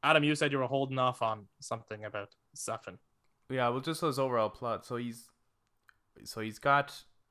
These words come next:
Speaker 2: his island. Every Bond villain needs an island. <laughs>
Speaker 1: Mm-hmm.
Speaker 2: And it's very oriental looking.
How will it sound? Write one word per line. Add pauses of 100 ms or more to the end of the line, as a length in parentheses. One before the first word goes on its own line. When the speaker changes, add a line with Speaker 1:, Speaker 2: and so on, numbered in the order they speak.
(280)
Speaker 2:
his
island. (640)
Every
Bond
villain
needs
an
island. (380)
<laughs> (360)
Speaker 1:
Mm-hmm. (100)
Speaker 2:
And (240)
it's (140)
very
oriental
looking.